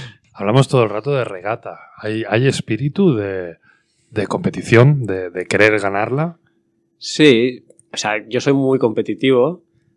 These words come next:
Speaker 2: eh, y obviamente, jolín, ganarla sería increíble, algo increíble. Pero soy muy consciente de que para ganarla primero tengo que llegar y que para llegar primero tengo que llegar a la salida, ¿no?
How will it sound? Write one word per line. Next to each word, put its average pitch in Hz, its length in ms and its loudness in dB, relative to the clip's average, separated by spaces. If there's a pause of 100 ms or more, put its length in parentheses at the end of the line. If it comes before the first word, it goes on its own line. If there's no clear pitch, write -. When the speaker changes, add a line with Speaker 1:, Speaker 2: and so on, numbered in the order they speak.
(340)
Speaker 2:
eh, 92 760 -10 (180)
y 98 140 -14
obviamente, 113 800 -2 (260)
jolín, 92 300 -14 (160)
ganarla 110 580 -2
sería 107 540 -6
increíble, 104 600 -2
algo 110 160 -2
increíble. 104 520 -8 (440)
Pero 117 180 0
soy 113 140 -4
muy 123 120 0
consciente 123 460 0
de 123 160 4
que 104 180 -4
para 104 240 -4
ganarla 127 480 4
primero 117 380 0
tengo 110 180 -4
que 107 100 -4
llegar 120 420 0 (1160)
y 127 140 0
que 123 140 0
para 104 220 -4
llegar 107 320 0
primero 113 300 -4
tengo 113 160 -4
que 110 80 -8
llegar 113 200 -2
a 127 40 0
la 120 60 -2
salida, 107 380 -6
¿no? 151 180 -10